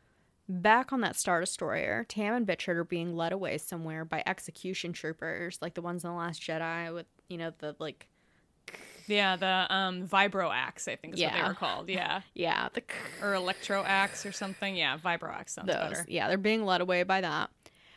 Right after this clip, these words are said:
Speaker 1: And, um, the execution troopers, like, they're so annoying. And Bitchard's like, "Well, I told you, like,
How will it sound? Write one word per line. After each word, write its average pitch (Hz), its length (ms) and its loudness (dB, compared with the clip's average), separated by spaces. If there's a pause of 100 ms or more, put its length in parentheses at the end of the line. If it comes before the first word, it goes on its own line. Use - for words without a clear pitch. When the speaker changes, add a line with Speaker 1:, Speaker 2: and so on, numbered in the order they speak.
(220)
Speaker 1:
And, 180 600 8
um, 170 800 -2 (180)
the 196 200 6
execution 180 640 2
troopers, 160 760 -2 (200)
like, 160 460 -2 (680)
they're 196 200 6
so 185 240 2
annoying. 151 500 0
And 175 160 2
Bitchard's 196 460 2
like, 208 360 2 (280)
"Well, 311 240 10
I 294 80 8
told 320 360 6
you, 302 360 6
like, 247 260 4